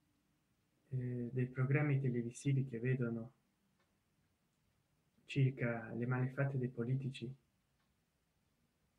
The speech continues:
e tutti i dibattiti che fanno, i documentari, dossier, eh, che anch'io seguo nella rai.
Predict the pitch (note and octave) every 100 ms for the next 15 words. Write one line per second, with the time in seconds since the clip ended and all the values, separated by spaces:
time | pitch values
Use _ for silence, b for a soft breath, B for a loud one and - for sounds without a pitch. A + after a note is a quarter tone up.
0 | _ _ _ _ _ _ _ _ C3+ C#3
1 | F3 D3 C3+ C3+ C3+ C3+ C3+ B2+ - -
2 | - B2 B2 A#2 A2+ A#2 B2 A#2+ A2+ A#2
3 | B2 A#2+ A#2 A2+ - _ _ _ _ _
4 | _ C3+ A#2+ - B2 A#2+ B2 A#2+ A#2+ -
5 | _ _ _ _ _ _ _ _ _ _
6 | _ _ - B2+ B2 B2 B2+ - _ -
7 | D#3 D#3 E3+ C3+ B2+ A#2+ A2+ - _ _
8 | _ - C3 B2 B2 A#2 A2+